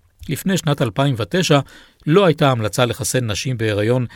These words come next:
נגד שפעת בנורווגיה. ובשנת אלפיים ותשע,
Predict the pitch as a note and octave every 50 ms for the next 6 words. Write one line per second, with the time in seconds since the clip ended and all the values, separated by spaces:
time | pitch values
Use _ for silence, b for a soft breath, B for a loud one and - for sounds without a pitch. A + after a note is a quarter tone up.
0 | B B B B B B2+ B2 B2+ A#2+ B2 - - - A2 - - C#3 C3 A#2 A2+
1 | G#2+ G#2+ A#2 A#2+ A#2+ B2 A#2 A#2 D#3 E3+ A#2+ G2 F#2 E2+ - _ _ - - _
2 | - - - G3 F3 - - D3+ D#3+ - A#2 G#2+ - - C#3 C#3 A2+ G2 F#2+ -
3 | C#3+ D3+ D3 - C#3+ C3+ C#3